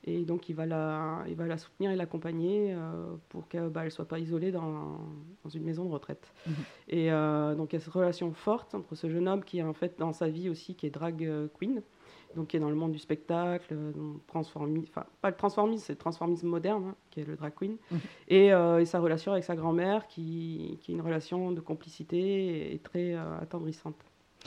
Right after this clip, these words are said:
Speaker 2: Ce film, il y a un peu, euh, le parallèle entre deux vies qu'ils ne choisissent pas forcément, en fait. Euh, dans le synopsis, il y a, euh, l'histoire de ce drag queen, donc, qui, euh, hésite, ou, ou pas d'ailleurs,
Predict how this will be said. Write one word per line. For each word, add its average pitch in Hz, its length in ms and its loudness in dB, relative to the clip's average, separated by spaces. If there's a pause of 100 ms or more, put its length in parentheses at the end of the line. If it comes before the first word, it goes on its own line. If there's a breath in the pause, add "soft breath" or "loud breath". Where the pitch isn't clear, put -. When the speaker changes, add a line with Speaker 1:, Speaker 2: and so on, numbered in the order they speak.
(140 loud breath)
Speaker 2:
Ce - 160 2
film, 277 240 4
il 240 80 6
y 202 80 4
a 180 80 6
un 175 80 2
peu, 240 320 4
euh, 180 240 6
le 170 100 0
parallèle 185 400 2
entre 185 280 0
deux 170 240 2
vies 196 400 -2
qu'ils 190 260 2
ne 170 460 4
choisissent 185 400 0
pas 185 160 -4
forcément, 185 520 -2
en 175 40 0
fait. 160 340 -4
Euh, 151 240 0
dans 156 240 0
le 165 100 0
synopsis, 160 720 -6
il 175 40 2
y - 20 4
a, 156 180 2 (560 loud breath)
euh, 160 200 4
l'histoire 175 360 0
de 175 80 4
ce 175 160 -4
drag 170 260 0
queen, 202 300 0
donc, 175 220 0
qui, 185 420 0
euh, 156 480 4 (140)
hésite, 202 600 -2 (140)
ou, - 120 -4 (100)
ou 190 80 2
pas 196 220 -4
d'ailleurs, 202 300 0